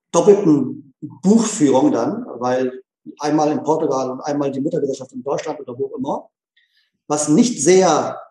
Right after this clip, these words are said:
schön ist, führt oft zu Komplikationen, zu Schwierigkeiten in der Buchhaltung. Ähm, deswegen ist es so, dass die allermeisten unserer Mandanten,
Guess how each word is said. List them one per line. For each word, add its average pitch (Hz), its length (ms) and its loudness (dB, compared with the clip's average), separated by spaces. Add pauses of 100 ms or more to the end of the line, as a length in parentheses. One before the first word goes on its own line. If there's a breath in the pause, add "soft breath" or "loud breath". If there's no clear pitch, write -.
schön 190 440 4
ist, - 280 0
führt 165 200 -4
oft - 240 -6 (100)
zu - 600 -2 (160)
Komplikationen, 185 1200 -2 (460)
zu - 140 -14
Schwierigkeiten 160 840 -4
in 139 100 -6
der 123 80 -4
Buchhaltung. 156 800 0 (560 soft breath)
Ähm, 143 240 0
deswegen 165 460 2
ist 151 120 -2
es 160 160 -4
so, 170 220 0
dass 147 500 -2 (520)
die 147 320 -10
allermeisten 196 680 2
unserer 131 220 -10
Mandanten, 101 640 -14